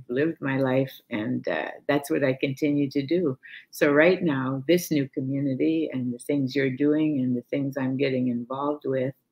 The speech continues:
and, uh, just being out there in a more public way, in a broader way, um, I think is opening up, um, this new stage, uh,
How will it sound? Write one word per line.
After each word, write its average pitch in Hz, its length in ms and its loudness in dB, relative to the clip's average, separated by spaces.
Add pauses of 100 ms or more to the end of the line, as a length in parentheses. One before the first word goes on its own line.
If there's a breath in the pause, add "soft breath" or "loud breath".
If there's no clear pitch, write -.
(500)
and, 131 400 -2
uh, 80 460 -4 (500)
just 170 360 2
being 160 300 4
out 151 320 4
there 139 340 2
in 127 160 -2
a 139 40 -6
more 139 420 -6
public 139 460 -4
way, 139 360 2
in 135 160 -4
a 131 120 -8
broader 143 460 -2
way, 156 340 0 (560 soft breath)
um, 135 460 -2 (320)
I 135 240 -4
think 165 380 0
is 143 380 -6
opening 143 640 0 (440)
up, 151 260 2 (800)
um, 143 340 -2
this 143 240 2
new 156 200 4
stage, 151 800 4 (340)
uh, 123 180 -2